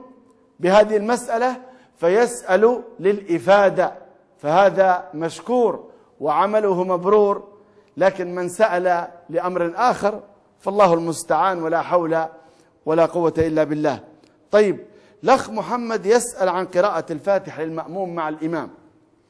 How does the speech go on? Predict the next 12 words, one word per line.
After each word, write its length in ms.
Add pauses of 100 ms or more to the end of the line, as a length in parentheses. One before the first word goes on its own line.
(240)
هذه 260
المسألة 520
يا 140
أخ 120
محمد، 480 (1600)
آه، 140
فيها 320
خلاف 480
بين 180
العلماء، 500 (1200)
فيها 280
خلاف 480